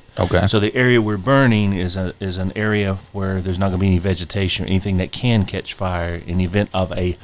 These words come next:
Speaker 2: real wildfire like you had back in two thousand and eight.
Speaker 1: Now, one of the things I wanted to mention, and for those that, you know, you mentioned at the start,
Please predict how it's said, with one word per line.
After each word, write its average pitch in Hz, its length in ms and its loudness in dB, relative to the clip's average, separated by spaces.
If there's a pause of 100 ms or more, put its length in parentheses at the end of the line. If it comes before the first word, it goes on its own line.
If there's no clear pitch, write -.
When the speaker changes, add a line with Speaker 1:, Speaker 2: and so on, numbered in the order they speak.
(240)
Speaker 2:
real 107 440 6
wildfire 87 880 2 (300)
like 90 260 -2
you 92 80 -2
had 90 360 2
back 87 300 -2
in 85 160 -2
two 90 180 -4
thousand 80 380 -6
and 80 100 -6
eight. 80 160 -6 (420)
Speaker 1:
Now, 143 180 4
one 139 320 4
of 180 100 4
the 151 100 6
things 131 340 0
I 123 60 6
wanted 113 220 6
to 101 60 6
mention, 98 400 4
and 95 140 2
for 104 100 2
those 104 380 6
that, 104 400 6
you 107 80 4
know, 98 160 6
you 95 140 2
mentioned 104 340 2
at 92 100 2
the - 80 -6
start, 95 420 2